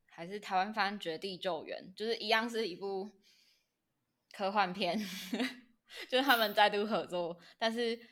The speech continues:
因为他们在这部里面不算是有很有交集啦，但是他们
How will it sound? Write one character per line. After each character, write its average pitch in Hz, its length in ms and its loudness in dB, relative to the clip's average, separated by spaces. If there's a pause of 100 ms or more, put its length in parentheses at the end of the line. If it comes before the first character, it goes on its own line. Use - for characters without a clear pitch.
(160)
因 330 140 6
为 427 100 6
他 339 160 6
们 285 120 6
在 269 120 8
这 247 160 2
部 226 120 -2
里 180 100 -4
面 170 420 -4
不 180 200 -10
算 185 320 0
是 185 220 -8
有 117 380 -8 (520)
很 165 200 -8
有 180 160 0
交 151 220 -4
集 - 220 -20
啦， - 240 -16
但 185 180 -6
是 185 300 -6 (360)
他 196 120 -4
们 175 360 -6